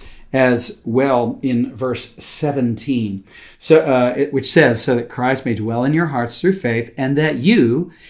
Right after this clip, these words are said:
being rooted and grounded in love." So this is no cut flower faith where it's kind of a snip, stick it in a little jar of water, and in about two or three days it wilts and it's gone. No,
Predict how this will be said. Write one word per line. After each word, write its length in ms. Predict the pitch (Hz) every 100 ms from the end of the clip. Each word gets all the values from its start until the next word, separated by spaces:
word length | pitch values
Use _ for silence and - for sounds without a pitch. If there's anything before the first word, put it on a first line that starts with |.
| - -
being 480 | 135 131 123 113 110
rooted 680 | 113 127 160 160 170 156 - -
and 240 | 117 113
grounded 760 | 101 113 123 127 120 110 101 107 _ _ -
in 420 | 120 113 110 110
love." 380 | 120 123 113 98
So 120 | -
this 200 | 143 185
is 120 | 185 135
no 380 | 156 143 143 - - -
cut 340 | - 185 -
flower 440 | - 135 127 117 113
faith 560 | - 139 107 92 -
where 120 | 127
it's 140 | 117 -
kind 160 | 120
of 60 | 107
a 60 | 104
snip, 460 | - 349 359 - - - -
stick 340 | - - 143 139
it 100 | 135
in 140 | 135
a 80 | 127
little 440 | 139 139 123 107 107
jar 460 | 98 123 151 151
of 80 | 139
water, 480 | 135 139 143 143 143 - -
and 320 | 120 120 120 120
in 140 | 117
about 280 | 117 117 110
two 140 | 135
or 60 | 120
three 180 | 120 113
days 320 | 113 113 107
it 140 | 110
wilts 440 | - 113 110 107 -
and 140 | 104
it's 140 | 101
gone. 180 | - 113
No, 240 | 143 135